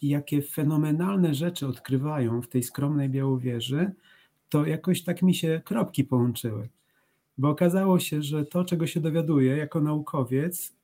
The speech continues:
to jest po prostu genialny materiał do przerobienia na formę komiksową. I tak powstał najpierw, e, taki bardzo, bardzo mój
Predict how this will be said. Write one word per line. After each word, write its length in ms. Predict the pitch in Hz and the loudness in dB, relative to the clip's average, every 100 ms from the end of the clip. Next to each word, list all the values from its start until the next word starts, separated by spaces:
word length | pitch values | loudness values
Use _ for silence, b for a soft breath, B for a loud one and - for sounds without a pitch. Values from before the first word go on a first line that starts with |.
| _ | _
to 100 | - | -2
jest 160 | 156 151 | -2 -2
po 80 | 175 | -2
prostu 360 | 180 175 170 151 | 0 -2 -2 -2
genialny 640 | 143 156 175 180 180 165 | 0 2 2 4 4 2
materiał 600 | 156 147 160 127 127 147 | 0 -4 -4 -2 0 -2
do 80 | 160 | -4
przerobienia 680 | - 156 151 147 139 143 147 | -6 -4 -2 0 0 0 -2
na 200 | 160 151 | -4 -6
formę 320 | - 156 165 | -4 -2 -2
komiksową. 760 | 170 180 185 - 135 113 120 127 _ _ _ _ _ _ - | 2 2 2 -2 -2 -2 -6 -12 _ _ _ _ _ _ -6
I 240 | 139 143 143 | 0 0 0
tak 280 | 165 - | -2 -2
powstał 460 | - 147 - 147 131 | -4 -4 -2 -2 0
najpierw, 440 | 143 135 - 135 - - | 0 -2 -2 -4 -4 -6
e, 40 | 131 127 127 120 107 | -2 0 0 -2 -6
taki 260 | - 127 127 | -8 -6 -4
bardzo, 340 | 143 139 127 | -2 0 0
bardzo 520 | 123 135 123 127 120 120 | 0 -2 -2 -2 -2 0
mój 260 | 127 123 | 0 -2